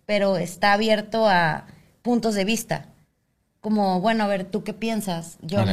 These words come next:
Speaker 1: yo creo en esto, tú crees en aquello. Pero las personas con un, un ego muy alto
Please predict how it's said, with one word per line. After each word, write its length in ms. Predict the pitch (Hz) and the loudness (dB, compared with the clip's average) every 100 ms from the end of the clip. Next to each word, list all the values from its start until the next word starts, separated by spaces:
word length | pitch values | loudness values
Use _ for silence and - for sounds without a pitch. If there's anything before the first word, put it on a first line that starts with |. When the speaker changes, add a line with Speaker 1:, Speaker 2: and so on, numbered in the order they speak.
| 170 185 | -2 -2
Speaker 1:
yo 180 | 214 214 | -2 0
creo 260 | 196 180 | 0 0
en 100 | 175 | 0
esto, 280 | 208 - 202 | -4 -6 -10
tú 120 | 185 | -10
crees 220 | 175 170 | -10 -8
en 100 | 175 | -4
aquello. 380 | 165 202 202 196 196 - - - - _ | -4 -4 -4 -6 -8 -20 -20 -20 -20 _
Pero 140 | 233 226 | 2 4
las 140 | 214 | 2
personas 460 | - 208 226 226 226 | 0 -2 -2 -2 -4
con 180 | 233 220 | -2 -2
un, 320 | 220 220 202 - | 0 -2 -4 -4
un 160 | 208 226 | 0 2
ego 200 | 214 220 | 2 2
muy 300 | 226 233 220 | 0 2 2
alto 440 | 214 - 220 | 0 -2 -6